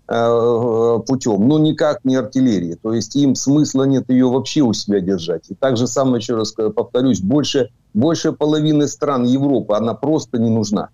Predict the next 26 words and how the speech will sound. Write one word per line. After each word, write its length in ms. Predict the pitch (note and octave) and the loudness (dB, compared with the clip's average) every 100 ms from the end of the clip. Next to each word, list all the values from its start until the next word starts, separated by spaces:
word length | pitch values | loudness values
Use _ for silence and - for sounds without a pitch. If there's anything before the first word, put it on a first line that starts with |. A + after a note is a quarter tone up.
| _ _ - | _ _ -2
Вместе 440 | A#2 D3 D#3+ - | 0 2 0 -4
со 260 | C#3 - D3 | -6 -4 -4
снарядами, 600 | - D3+ D3+ G2+ G#2 A2 | -2 0 0 0 0 0
и 100 | A#2+ | 0
они 360 | B2 D#3 E3+ C#3 | 2 2 2 2
им 140 | A2+ | 2
не 100 | G#2+ | 2
нужны. 300 | G#2 F#2 - _ _ _ - | 0 -2 -10 _ _ _ -6
Э, 180 | A2 A2+ | -2 -2
то 180 | D3 D3 | 0 0
есть 240 | C#3 - | 0 -2
это 200 | D#3 D#3 | -2 0
могли 300 | D#3 C#3 D#3 | 0 0 2
бы 160 | C#3+ C3+ | 2 0
передать. 460 | D3 C#3+ C#3+ D3 | 0 -2 0 -2
То 100 | E3 | -2
же 140 | D#3 D#3+ | -4 -2
самое 340 | E3 D#3+ D3+ | -2 -2 -2
касается 540 | C#3 D3 D#3 D3 D3 D3 | -2 -4 -2 -2 -2 -2
некоторых 500 | D3+ D3+ B2+ C#3+ B2 | -2 -4 -4 -4 -4
средств 500 | - D3+ C#3+ - - B2+ C3+ B2+ | 0 0 0 -4 -6 -2 0 0
противовоздушной 840 | C#3 C3+ C#3+ C3 C#3 A#2 C3+ - B2+ | -2 0 0 2 0 0 -4 0 0
обороны. 440 | B2 C3+ G#2+ G#2+ | 0 0 2 2
Ну 100 | A#2+ | 2
зачем 440 | A#2 D3+ - D#3+ C#3+ | 0 -2 0 0 0
армейские 640 | D3 D3 C3 - C#3 B2+ | 0 0 -2 -2 -2 -2